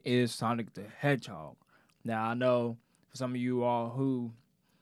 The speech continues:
know about this movie, you know that this movie was supposed to come out earlier than the release date it has this week. The movie's supposed to come out, I don't know, originally off the top of my head, I think it's supposed to come out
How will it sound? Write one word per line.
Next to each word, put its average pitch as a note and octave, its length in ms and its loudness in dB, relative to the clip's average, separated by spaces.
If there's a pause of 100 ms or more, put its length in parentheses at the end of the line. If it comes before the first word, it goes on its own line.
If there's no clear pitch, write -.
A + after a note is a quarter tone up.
(520)
know B3 380 12
about D3 260 8
this A#2+ 220 -2
movie, B2+ 300 0
you C3+ 120 0
know C#3+ 220 4
that C3 80 0
this C3 180 -2
movie C3+ 140 -2
was B2 80 -6
supposed A#2 140 -6
to - 40 -20
come B2 140 -6
out A#2 240 -4 (100)
earlier D3 320 4
than A#2+ 160 -4
the A#2 60 -4
release A#2+ 260 -4
date A#2 280 -2
it A2+ 40 -6
has A2+ 300 -6
this A#2 200 -6
week. B2+ 220 -4 (920)
The - 60 -8
movie's F3 260 10
supposed D3+ 180 4
to D3 80 0
come C#3+ 100 4
out, C3+ 300 6 (1300)
I B2 100 0
don't C#3+ 80 6
know, C3 80 4
originally B2 360 2
off A#2+ 100 0
the - 60 -6
top A#2+ 80 2
of - 20 -2
my A2+ 140 -2
head, A#2+ 80 0
I A#2 60 -2
think B2 100 -4
it's A#2 60 -10
supposed B2 140 -6
to - 60 -14
come A#2+ 100 -4
out A2 240 -4